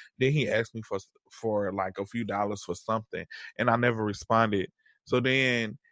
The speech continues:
he thought that I didn't see it. I don't know what he did, but he, he unsent the message and then act like he was continuing on the conversation.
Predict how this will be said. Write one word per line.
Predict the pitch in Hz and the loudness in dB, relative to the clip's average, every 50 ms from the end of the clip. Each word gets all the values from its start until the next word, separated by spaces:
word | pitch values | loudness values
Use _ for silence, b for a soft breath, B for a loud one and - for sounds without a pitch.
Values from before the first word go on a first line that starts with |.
| _ _ | _ _
he | - 170 156 | -4 -4 2
thought | - 147 131 117 - | 4 6 4 6 4
that | 117 113 113 | 2 4 4
I | 113 113 | 4 4
didn't | 107 110 104 - - | 4 2 0 -4 -6
see | - - 135 131 131 | -4 0 4 4 6
it. | 120 113 | 6 8
I | 110 120 | 8 8
don't | 123 123 | 6 6
know | 123 113 | 6 4
what | 110 113 117 | 4 4 4
he | 123 117 | 4 4
did, | 110 117 107 104 | 4 2 2 2
but | 123 127 | 2 0
he, | 139 123 - - | 2 0 0 -2
he | - 135 139 135 127 - - | -4 -4 -2 -2 -2 -2 -2
unsent | 120 127 127 123 - - - 156 143 - | -2 -2 -2 -2 -4 -4 -2 -2 0 0
the | 113 117 | 0 2
message | 120 123 127 127 - - 123 113 123 | 4 6 6 6 4 2 0 2 0
and | 113 110 | 0 0
then | 117 117 113 110 107 107 104 104 B B B B B - - | 0 0 0 0 0 -2 -4 -6 B B B B B 2 2
act | 123 120 - 127 | 4 4 6 6
like | 120 120 - | 6 6 6
he | 135 | 4
was | 123 120 107 | 2 2 2
continuing | - - 120 107 - - 139 131 117 113 113 110 110 | 0 -2 -4 -2 0 2 2 2 2 0 0 2 2
on | 110 107 104 | 2 2 2
the | 104 | 2
conversation. | - - 117 104 98 101 110 - - | 4 4 6 6 6 6 8 8 8